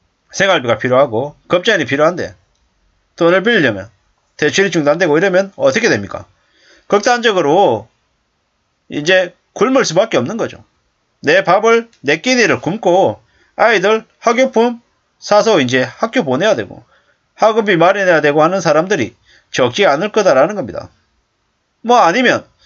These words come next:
점점 외곽으로 이사를 나갈 수밖에 없는 거겠죠. 서울에서 경기도로,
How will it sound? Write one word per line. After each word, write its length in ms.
점점 440
외곽으로 580
이사를 320
나갈 240
수밖에 260
없는 160
거겠죠. 460
서울에서 680
경기도로, 540